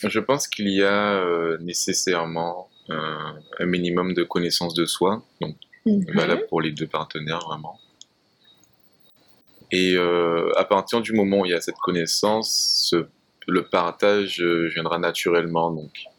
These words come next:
Speaker 1: tu te connais, je me connais, euh, on, on se connaîtra forcément ensemble. Donc,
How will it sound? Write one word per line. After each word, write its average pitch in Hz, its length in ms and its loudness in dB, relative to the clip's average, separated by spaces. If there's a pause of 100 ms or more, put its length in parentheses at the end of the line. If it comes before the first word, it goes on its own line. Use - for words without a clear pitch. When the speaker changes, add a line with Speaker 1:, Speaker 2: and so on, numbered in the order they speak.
(880)
Speaker 1:
tu - 140 -4
te - 60 -8
connais, 90 340 2
je 85 80 -4
me 85 140 -2
connais, 104 800 2
euh, 85 280 2
on, 80 140 -8 (120)
on 87 160 -2
se - 80 -2
connaîtra 95 460 2
forcément 90 460 0
ensemble. 87 500 -2
Donc, 82 160 -2